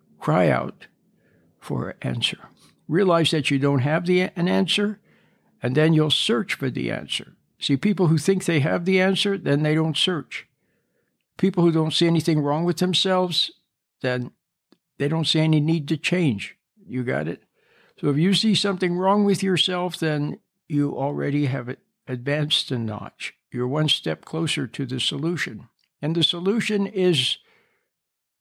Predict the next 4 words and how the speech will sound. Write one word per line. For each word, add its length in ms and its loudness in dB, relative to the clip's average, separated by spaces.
what? 200 -14
The 80 -4
solution 800 0
is 560 0